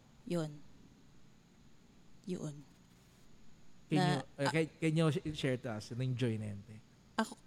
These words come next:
Speaker 1: ako nga kasi, masaya ako nagsiserve kay Lord.
Speaker 2: Mm.
Speaker 1: Tapos makikita mo sa ibang tao na masaya sila sa ginagawa mo. Tapos
Speaker 2: Mm.
Speaker 1: yung joy na yun, ipapasa pa nila.
Speaker 2: Wow.
Speaker 1: Ikot-ikot lang.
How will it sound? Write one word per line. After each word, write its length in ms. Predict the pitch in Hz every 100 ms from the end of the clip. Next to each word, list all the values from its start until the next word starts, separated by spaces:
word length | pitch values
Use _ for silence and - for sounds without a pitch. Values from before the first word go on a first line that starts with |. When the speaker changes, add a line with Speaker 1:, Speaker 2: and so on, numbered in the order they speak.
| - -
Speaker 1:
ako 160 | 247 294
nga 120 | 247
kasi, 180 | 202 -
masaya 400 | 190 196 240 226
ako 80 | 208
nagsiserve 480 | 190 175 - 160 151 -
kay 160 | - 175
Lord. 160 | 135 123
Speaker 2:
Mm. 220 | 120 127 - - - - - - - - -
Speaker 1:
Tapos 380 | - 202 190 -
makikita 580 | 196 190 196 196 - 190
mo 280 | 170 156 165
sa 120 | 190
ibang 340 | 175 185 175
tao 400 | - 160 139 135 - - - - - - - -
na 140 | 196
masaya 340 | 202 196 185 180
sila 220 | 175 170
sa 120 | -
ginagawa 600 | 170 170 165 156 160 156
mo. 200 | 143 - -
Tapos 300 | - 208 - 202
Speaker 2:
Mm. 80 |
Speaker 1:
yung 120 | 196 196
joy 240 | 196 220
na 160 | 226 196
yun, 200 | 165 160 -
ipapasa 600 | - 226 233 214 208 -
pa 120 | 190 185
nila. 360 | 170 156 156 - - - - - - - - - - - -
Speaker 2:
Wow. 680 | 117 117 117 113 110 107 107 104 104 107 -
Speaker 1:
Ikot-ikot 720 | 208 - 190 - 175 180 -
lang. 200 | 170 160